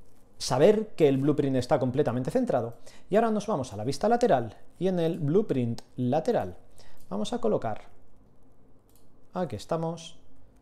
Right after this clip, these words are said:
importamos el blueprint left. Y aquí tenemos a nuestro Hugh Jackman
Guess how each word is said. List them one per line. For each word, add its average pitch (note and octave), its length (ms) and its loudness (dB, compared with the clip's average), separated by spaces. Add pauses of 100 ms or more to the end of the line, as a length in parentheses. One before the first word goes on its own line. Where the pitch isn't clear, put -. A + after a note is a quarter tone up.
(260)
importamos D3+ 880 2 (100)
el G3 160 0
blueprint B2 640 -2 (480)
left. C3+ 460 -2 (720)
Y C3 120 -4
aquí - 260 -4
tenemos D3+ 540 0
a D3 80 -2
nuestro C3+ 280 -4
Hugh C3+ 280 -2
Jackman E3+ 520 0